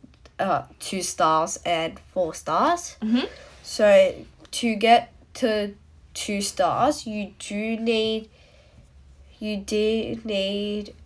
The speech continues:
Speaker 1: to have up to seven villages on your island. So before you get to two stars or three stars only, you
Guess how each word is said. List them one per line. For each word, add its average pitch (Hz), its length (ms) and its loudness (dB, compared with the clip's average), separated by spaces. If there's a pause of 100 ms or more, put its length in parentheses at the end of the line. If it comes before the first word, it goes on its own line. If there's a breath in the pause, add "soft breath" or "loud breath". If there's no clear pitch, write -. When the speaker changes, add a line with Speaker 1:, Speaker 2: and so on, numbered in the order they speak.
(100)
Speaker 1:
to 190 280 -6 (1000 soft breath)
have 196 380 2
up - 260 -4
to 190 140 -8
seven 175 340 -8 (100)
villages - 480 -10
on 170 200 -6
your 165 180 -4
island. - 520 -10 (360 soft breath)
So 202 380 6
before 208 380 -2
you 226 100 2
get 220 300 0
to 214 140 -8
two 208 240 -4
stars 208 440 2
or 196 140 -2
three 190 280 -4
stars 190 420 0
only, 190 540 -2
you 196 300 -6